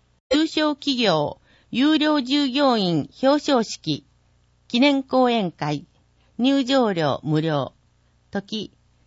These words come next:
二十五日金曜、十五時から十六時四十分。ところ、中央公民館、中公道。内容、市内の中小企業事業所の従業員として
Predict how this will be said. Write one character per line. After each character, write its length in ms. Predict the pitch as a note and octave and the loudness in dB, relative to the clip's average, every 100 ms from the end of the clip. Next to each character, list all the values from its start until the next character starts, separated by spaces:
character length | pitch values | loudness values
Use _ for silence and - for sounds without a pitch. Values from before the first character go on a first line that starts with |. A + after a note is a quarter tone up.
| _ | _
二 180 | A#3+ D4+ | -2 0
十 160 | C4 G#3+ | 0 -2
五 140 | G3 | 0
日 420 | A3+ A3+ - A3 | -2 -4 -8 -10
金 340 | - F#3+ G3 G3+ | -8 -2 0 0
曜、 460 | F#3+ D#3 C3+ - _ | 0 0 -2 -4 _
十 260 | G3+ C#4 A#3+ | -4 -2 2
五 140 | C4+ | 0
時 120 | G#3 | -2
か 160 | - D#3+ | -6 -4
ら 220 | C#3+ - F#3 | -4 -4 -4
十 240 | G#3+ C#4+ | -2 2
六 240 | C#4 C4 | 0 -2
時 220 | F#3 D#3+ - | -4 -4 -2
四 240 | F3+ G3 | 0 0
十 160 | F3 F#3 _ | -2 -8 _
分。 240 | C#3+ C3+ - _ _ _ _ _ | -6 -6 -6 _ _ _ _ _
と 100 | G#3 | -8
こ 160 | - G3 | 0 2
ろ、 200 | F3 - _ _ _ _ | 2 -2 _ _ _ _
中 240 | C#4 D4+ | 0 0
央 240 | D4 D4 | 2 0
公 300 | C#4+ - C4+ | 0 0 2
民 240 | C4+ C4+ G#3+ | 2 2 0
館、 360 | - D3+ C3+ - _ _ | 0 -2 -2 -8 _ _
中 260 | - C4 C#4 | -6 -2 -2
公 280 | C4 A#3+ F3 | 0 0 0
道。 340 | C#3 A#2 - _ _ _ _ _ - | -2 -4 -8 _ _ _ _ _ -4
内 300 | G#3 G#3 G3+ | -2 -2 -2
容、 380 | G3 E3 D3+ - _ _ _ _ _ _ | 0 0 -2 -8 _ _ _ _ _ _
市 220 | - D4 | -4 2
内 260 | D4+ C4+ | 4 2
の 320 | G#3 F#3+ E3 - | 2 0 0 -2
中 300 | - C#4+ D4+ | -6 -4 -2
小 300 | C#4 C4 C4 | 0 0 0
企 180 | B3+ | -4
業 220 | A#3+ B3+ B3+ | 0 2 0
事 180 | - | -4
業 220 | A3+ C4 C4 | -2 0 2
所 160 | C4+ | 2
の 280 | A#3 F3 D3 | 2 2 0
従 340 | F3 B3+ C4 C4 | -4 -4 -2 0
業 200 | C#4 B3+ | 0 2
員 220 | G#3+ G3 | 0 -2
と 160 | F3+ | -4
し 140 | F#3 - | -4 -2
て 200 | E3+ | -4